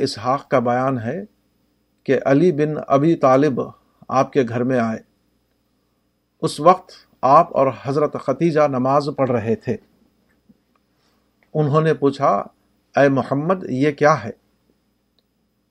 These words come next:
آپ نے جواب دیا، "اللہ کا دین، جس کو اس نے اپنے لیے منتخب کیا،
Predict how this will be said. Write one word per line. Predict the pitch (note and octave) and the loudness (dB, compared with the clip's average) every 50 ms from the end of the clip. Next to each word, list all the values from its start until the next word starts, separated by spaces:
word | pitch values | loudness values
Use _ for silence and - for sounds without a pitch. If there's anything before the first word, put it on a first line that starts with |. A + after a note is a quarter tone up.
| _ _ _ _ _ - | _ _ _ _ _ -6
آپ | - A#2+ B2+ B2+ - | -2 -2 -2 -2 -2
نے | C#3 C3 | -6 -4
جواب | A#2 B2 B2+ B2+ C3 B2 A#2 A2+ | -2 0 0 0 0 0 -2 -4
دیا، | A#2+ A#2+ B2 C3+ F3 A3 A#3 _ _ _ _ _ _ _ _ _ _ _ _ _ _ - | -4 -4 -2 -4 -4 -6 -10 _ _ _ _ _ _ _ _ _ _ _ _ _ _ -6
"اللہ | - C3 C3+ C#3 C#3 C3 C#3 | -2 2 4 4 4 2 2
کا | C3+ - C3+ A#2+ A2+ B2+ | -4 -2 -2 -2 -2 -2
دین، | C#3+ F3 F#3+ G3+ G#3+ - _ _ _ _ _ _ _ _ _ _ _ _ - | -2 -4 -4 -6 -8 -12 _ _ _ _ _ _ _ _ _ _ _ _ -8
جس | A#2+ C#3+ C#3+ - | -6 -6 -6 -4
کو | - F3 D3 - | 0 0 0 0
اس | C3+ - D3 | -2 -6 -6
نے | C#3 | -6
اپنے | - A2+ - - C#3+ C#3 B2+ | -6 -6 -6 -4 -4 -4 -2
لیے | B2+ C3+ D3+ | -2 -4 -4
منتخب | D3 C3 B2+ A#2 C3 B2+ - D3+ C#3 - | -4 -6 -6 -6 -6 -6 -6 -8 -10 -10
کیا، | - B2 A#2+ A2 | -8 -8 -8 -8